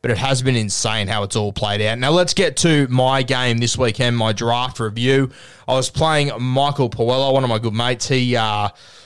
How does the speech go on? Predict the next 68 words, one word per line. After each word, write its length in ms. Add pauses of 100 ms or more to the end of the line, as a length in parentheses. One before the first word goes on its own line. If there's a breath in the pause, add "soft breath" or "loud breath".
he's 80
had 120
a 40
bit 120
of 100
a 60
battler 360
season, 380
but 100
he 60
started 340
to 20
find 240
a 40
bit 120
of 100
form 400
at 180
the 80
back 300
end 200
of 80
the 80
season, 360
had 180
a 20
couple 260
of 80
injuries 320
and 140
whatnot, 480 (240 loud breath)
uh, 240
got 200
a 40
little 160
bit 100
unlucky 420
throughout 300
the 80
year, 260
but 140
he 60
started 400
to 60
put 120
it 40
together 280
towards 400
the 80
back 240
end. 160
And 80
honestly, 560 (460 loud breath)
this 180
entire 320
weekend, 380
I 100
thought 160
I 60
was 160
fucking 320
cactus. 480
I 100
thought 220
I 160
was 240 (100)
no 440
hope 440